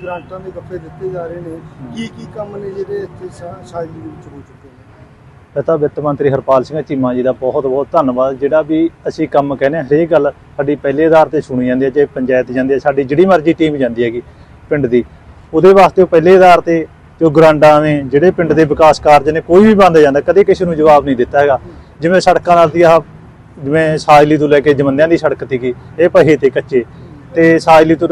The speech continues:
Speaker 2: ਰਾਮਪੁਰਾ ਕੋਠੇ, ਇਹ ਕ-, ਪ-, ਪ-, ਕੱਚੇ ਪਹੇ ਤੇ, ਪਤਾ ਨਹੀਂ ਕਿੱਦੇ ਕਿੱਦੇ ਪਏ ਤੇ।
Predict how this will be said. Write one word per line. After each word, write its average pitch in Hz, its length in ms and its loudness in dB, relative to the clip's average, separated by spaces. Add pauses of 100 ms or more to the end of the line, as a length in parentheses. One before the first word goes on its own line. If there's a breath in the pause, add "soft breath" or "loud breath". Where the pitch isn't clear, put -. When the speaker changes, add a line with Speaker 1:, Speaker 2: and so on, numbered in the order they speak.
(100)
Speaker 2:
ਰਾਮਪੁਰਾ 165 360 2
ਕੋਠੇ, 156 400 -2
ਇਹ 165 160 0
ਕ-, 175 80 -8
ਪ-, 170 180 -2
ਪ-, 151 500 -12
ਕੱਚੇ 160 240 -2
ਪਹੇ 135 220 2
ਤੇ, 147 180 0
ਪਤਾ 185 200 0
ਨਹੀਂ 185 120 0
ਕਿੱਦੇ 170 240 0
ਕਿੱਦੇ 156 160 0
ਪਏ 147 180 0
ਤੇ। 143 180 -2